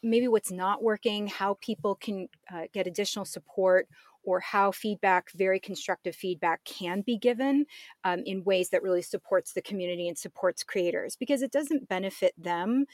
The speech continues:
if they feel like they don't have the support, they don't have the, the knowledge isn't accessible, um, they're not getting feedback in, in a, an efficient, timely way that they can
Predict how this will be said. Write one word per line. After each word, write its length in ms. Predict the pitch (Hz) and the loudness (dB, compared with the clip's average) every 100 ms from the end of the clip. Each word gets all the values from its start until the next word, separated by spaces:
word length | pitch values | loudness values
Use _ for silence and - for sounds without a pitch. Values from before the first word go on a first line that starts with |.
| - - - - | -12 -20 -14 -4
if 180 | 202 - | -4 0
they 220 | 208 202 | 2 2
feel 420 | - - 202 190 | 0 -2 2 2
like 160 | 180 165 | 0 0
they 120 | 180 175 | -2 0
don't 340 | 196 208 220 | -2 -2 -2
have 180 | 220 190 | -4 -4
the 80 | 196 | -6
support, 540 | 202 - 202 196 190 | -10 -4 2 4 2
they 80 | 170 | -2
don't 280 | 175 185 214 | -2 -4 -2
have 260 | 196 175 175 | -4 -4 -2
the, 220 | 175 170 - | -2 -4 -8
the 160 | 196 185 | -6 -2
knowledge 380 | 180 175 185 | -2 -2 -4
isn't 200 | 190 170 | -6 -8
accessible, 760 | 170 - 190 - 180 185 180 175 - - - - | -10 -4 -4 -4 0 4 4 2 -6 -20 -20 -10
um, 180 | 180 185 - | -8 -6 -6
they're 120 | 185 | -4
not 300 | 185 185 - | 0 0 0
getting 220 | 196 185 | -4 -4
feedback 640 | - 196 170 180 175 - | -6 -8 -2 0 0 -2
in, 220 | 185 170 170 | -6 -6 -6
in 240 | 175 170 | -8 -6
a, 180 | 165 - | -6 -6
an 80 | 180 | -8
efficient, 560 | 170 - 240 - 214 - | -10 -2 -2 0 -4 -8
timely 580 | - 196 190 202 190 170 | -4 -2 -2 -4 -4 -4
way 400 | 170 170 196 - | -2 2 2 0
that 140 | 175 | -2
they 100 | 175 | -4
can 200 | - 170 | -6 -12